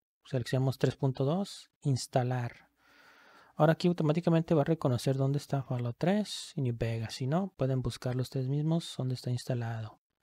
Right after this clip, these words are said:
La última versión es donde vamos a cambiar aquí. Que vamos a escoger el folder que acabamos de hacer.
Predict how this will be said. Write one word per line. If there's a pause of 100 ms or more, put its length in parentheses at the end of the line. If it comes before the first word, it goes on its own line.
(320)
La
última
versión
es
donde
vamos
a
cambiar
aquí. (1160)
Que
vamos
a
escoger
el
folder
que
acabamos
de
hacer.